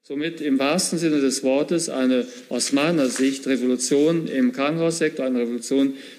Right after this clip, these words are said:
die wir unbedingt benötigen und auch etwas, was dazu beitragen wird, dass die Personalprobleme in den Krankenhäusern besser werden. Und zwar deshalb, derzeit verlassen viele Pflegekräfte, aber auch viele Ärztinnen und Ärzte, die verlassen die Krankenhäuser,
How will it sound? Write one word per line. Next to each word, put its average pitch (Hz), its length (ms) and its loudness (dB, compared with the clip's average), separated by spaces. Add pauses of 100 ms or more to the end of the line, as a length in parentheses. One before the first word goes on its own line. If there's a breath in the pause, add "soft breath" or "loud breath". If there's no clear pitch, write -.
die 135 140 4
wir 127 240 2
unbedingt 139 640 2
benötigen 175 800 2 (280 loud breath)
und 135 220 4
auch 143 200 2
etwas, 170 380 0
was 143 180 -2
dazu 135 300 -4
beitragen 156 720 -2
wird, 156 260 2 (420 loud breath)
dass 135 200 2
die 143 80 0
Personalprobleme 135 1080 2
in 127 80 0
den 127 140 4
Krankenhäusern 123 760 -2 (300 loud breath)
besser 135 360 2
werden. - 340 -6
Und - 100 -2
zwar 135 180 0
deshalb, 175 440 2 (360 loud breath)
derzeit 143 400 2
verlassen 135 600 2
viele 165 340 2
Pflegekräfte, 147 800 -2
aber 131 220 2
auch 127 40 -4
viele 139 240 0
Ärztinnen 147 600 0
und 131 120 2
Ärzte, 123 400 -2
die 131 80 2
verlassen 139 560 2
die 175 80 0
Krankenhäuser, 165 800 -4